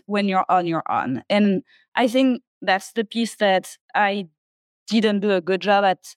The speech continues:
self-selecting. Like, I tried to pretend that you could have, like, the most amazing work-life balance and do everything at once. And then it was really hard to tell people, like, when you're on, you're on. And, like, yes, there, like, there is a late meeting.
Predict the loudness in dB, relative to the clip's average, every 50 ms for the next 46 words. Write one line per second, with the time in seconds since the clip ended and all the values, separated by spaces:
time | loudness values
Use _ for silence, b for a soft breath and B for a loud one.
0 | _ -8 -4 -2 -2 -2 -2 -4 -2 -2 -2 -2 -2 -2 -2 0 2 2 2 2
1 | 2 0 0 -2 -2 -2 -4 -4 -8 -16 _ _ -10 -4 -2 0 0 0 -2 -6
2 | -12 -8 -6 -6 -2 0 0 0 2 2 0 0 0 -2 -6 -6 -4 -4 -2 -2
3 | 0 0 0 0 0 -2 -2 -4 -4 -4 _ b b b b b b _ 0 2
4 | 2 4 4 2 0 -2 -2 -2 0 0 0 0 -2 0 0 0 0 0 0 0
5 | -2 -2 -2 0 0 0 0 0 -2 -4 -6 -6 -6 -6 -4 -4 -6 -4 -2 -2
6 | 0 0 0 -2 -2 -2 -2 -2 -2 -4 -2 -2 0 0 2 0 -2 -4 -6 -6
7 | -4 -4 -2 -4 -4 -8 -12 _ _ _ _ -12 -10 -6 -2 0 2 2 2 0
8 | 0 -2 -2 -4 -4 -4 -4 -4 -4 -4 -2 -2 0 0 0 -2 -4 b b b
9 | b b b b b -4 -2 2 2 2 2 0 -2 -2 0 0 0 0 -2 -2
10 | -2 -2 0 0 0 2 2 2 0 0 0 -2 -2 0 0 0 0 0 -2 -2
11 | -2 0 0 0 0 0 -2 -4 _ 0 0 0 0 -2 -4 -8 -6 -4 -2 -2
12 | -2 -4 -4 -4 -4 -2 0 0 0 0 0 0 -2 -2 -2 -2 0 0 2 2
13 | 2 0 0 -2 -4 -6